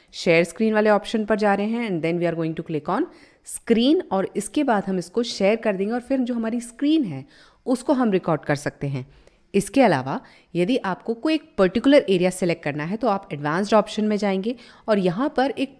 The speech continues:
portion of screen वाला ऑप्शन है, इसको आपको सिलेक्ट करना है और फिर वो एक पर्टिकुलर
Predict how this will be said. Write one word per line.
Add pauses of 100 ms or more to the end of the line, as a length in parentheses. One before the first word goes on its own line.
portion
of
screen
वाला
ऑप्शन
है,
इसको
आपको
सिलेक्ट
करना
है (340)
और
फिर
वो
एक
पर्टिकुलर